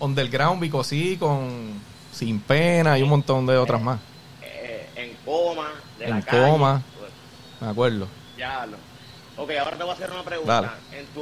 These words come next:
Speaker 2: opi-, en tu opinión personal, y ahora nos vamos a limitar solamente a rap, no reggaetón, rap.
Speaker 1: Ok.
Speaker 2: ¿Cuál es tu top five o cinco raperos tuyos favoritos de toda la historia?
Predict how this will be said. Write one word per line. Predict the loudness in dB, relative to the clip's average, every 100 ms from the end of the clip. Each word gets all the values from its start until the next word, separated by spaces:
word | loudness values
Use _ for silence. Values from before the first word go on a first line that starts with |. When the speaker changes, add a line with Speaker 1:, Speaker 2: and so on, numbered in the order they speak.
| -8
Speaker 2:
opi-, | -8 -10
en | -10 -10
tu | -10
opinión | -10 -10 -10
personal, | -10 -8 -10 -10 -10 -14 -20 -20 -20 -20 -16 -8
y |
ahora | -6 -4
nos | -6
vamos | -6 -4 -6
a | -8 -8 -10 -16 -20 -20 -20 -20 -14
limitar | -12 -10 -8 -8
solamente | -8 -8 -8 -8 -8
a | -6 -6 -8
rap, | -6 -4 -4 -8 -20 -20 -20 -20 -14
no | -8
reggaetón, | -6 -6 -10 -10
rap. | -6 -4
Speaker 1:
Ok. | -2 -2 -4 -8 -20 -20 -20 -20 -20 -20 -10
Speaker 2:
¿Cuál | -4 -4
es | -6
tu | -6
top | -6 -6 -6
five | -6 -4 -6
o | -8 -12
cinco | -16 -10 -8
raperos | -6 -6 -6 -8
tuyos | -10 -8 -6
favoritos | -6 -4 -6 -8 -8
de |
toda | -8
la | -10
historia? | -12 -14